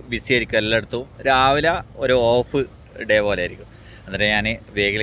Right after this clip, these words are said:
കാണുന്ന പോലെ തന്നെ ലുലു ഹൈപ്പർ മാർക്കറ്റിൽ വന്നിട്ടാണ് ഉള്ളത്. ഞാൻ റമദാൻ്റെ ഷോപ്പിംഗ് ഒന്നും ചെയ്തില്ല, അങ്ങനെ കുറച്ച് സാധനങ്ങളൊന്നും വാങ്ങിക്കാനുണ്ട്. എന്തായാലും എൻ്റെ റൂമിൻ്റെ അടുത്തുള്ള ഒരു ലുലു ആണ്. അന്നേരം അബു സുദ്ര മാളിലെ. അന്നേരം ഞങ്ങൾ നേരെ ഉള്ളിലേക്ക് പോകുന്നു. നല്ല തണുപ്പുണ്ട് പുറത്ത്. അങ്ങനെ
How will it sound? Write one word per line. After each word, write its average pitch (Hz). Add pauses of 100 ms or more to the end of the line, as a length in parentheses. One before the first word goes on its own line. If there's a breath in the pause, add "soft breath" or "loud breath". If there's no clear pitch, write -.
കാണുന്ന 104
പോലെ 98
തന്നെ 107
ലുലു 95
ഹൈപ്പർ 98
മാർക്കറ്റിൽ 98
വന്നിട്ടാണ് 92
ഉള്ളത്. 92 (200)
ഞാൻ 95
റമദാൻ്റെ 98
ഷോപ്പിംഗ് 95
ഒന്നും 107
ചെയ്തില്ല, 98 (160)
അങ്ങനെ 101
കുറച്ച് 101
സാധനങ്ങളൊന്നും 101
വാങ്ങിക്കാനുണ്ട്. 98 (640 loud breath)
എന്തായാലും 107
എൻ്റെ 127
റൂമിൻ്റെ 131
അടുത്തുള്ള 135
ഒരു 120
ലുലു 95
ആണ്. 107 (440)
അന്നേരം 92 (300)
അബു 95
സുദ്ര 101 (100)
മാളിലെ. 90 (400)
അന്നേരം 92
ഞങ്ങൾ 95 (100)
നേരെ 92 (200)
ഉള്ളിലേക്ക് 98
പോകുന്നു. 92 (220)
നല്ല 123 (100)
തണുപ്പുണ്ട് 127
പുറത്ത്. 123 (720 loud breath)
അങ്ങനെ 98